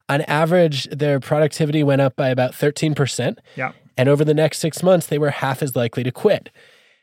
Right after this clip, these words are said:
Speaker 1: We could start to ask, why is that? I'd have a few hypotheses. The first one is that people are able to customize their jobs in ways that work for them.
Speaker 2: Mm-hmm.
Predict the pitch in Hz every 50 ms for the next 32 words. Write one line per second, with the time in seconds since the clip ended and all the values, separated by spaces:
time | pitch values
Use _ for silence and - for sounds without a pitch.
0 | _ _ - 147 170 156 165 151 - - 180 185 - 196 - 151 143 143 135 -
1 | - 135 139 135 131 123 120 110 - 123 120 127 143 - - - 135 139 151 160
2 | 139 135 - - - 147 156 160 160 - - 143 127 123 127 127 123 - 156 -
3 | - 127 131 151 156 - - - - 131 - - 160 165 - - 175 165 160 151
4 | 143 135 131 131 127 131 127 - - - - - - _ _ - 131 127 - -
5 | 151 - 156 147 143 143 139 135 135 127 127 - - 147 131 - - 147 135 131
6 | 127 127 123 123 123 - - - - - _ 135 131 127 117 110 127 127 123 120
7 | 120 123 127 - - - - - 147 131 127 127 123 123 117 - 131 117 92 120
8 | 110 - - - 131 110 - - - - _ _ 147 135 127 107 101 123 127